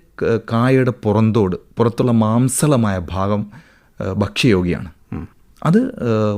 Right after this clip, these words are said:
Speaker 1: ഈ, ഏഹ്, പറയണ്ണാനും പക്ഷികളും വവ്വാലുമൊക്കെ ഭക്ഷിക്കും. പക്ഷേ ഇത് ഞാൻ കണ്ടിട്ടുണ്ട്, ഈ വവ്വാലൊക്കെ ഈ പഴം പറിച്ചുകൊണ്ട്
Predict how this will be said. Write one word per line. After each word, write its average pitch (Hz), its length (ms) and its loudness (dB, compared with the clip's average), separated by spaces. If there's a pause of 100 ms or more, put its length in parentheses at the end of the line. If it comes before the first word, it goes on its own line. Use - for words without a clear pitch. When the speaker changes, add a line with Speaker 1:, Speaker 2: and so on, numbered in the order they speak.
Speaker 1:
ഈ, 110 120 0
ഏഹ്, 107 520 -2 (100)
പറയണ്ണാനും 101 720 0
പക്ഷികളും 101 420 -2
വവ്വാലുമൊക്കെ 95 640 -2 (280)
ഭക്ഷിക്കും. - 420 -8 (440)
പക്ഷേ 151 140 0
ഇത് 180 120 4 (180)
ഞാൻ 147 220 0
കണ്ടിട്ടുണ്ട്, 143 400 -2
ഈ 147 160 0
വവ്വാലൊക്കെ 135 840 0
ഈ 127 160 -6 (400)
പഴം 113 300 -2
പറിച്ചുകൊണ്ട് 117 680 -2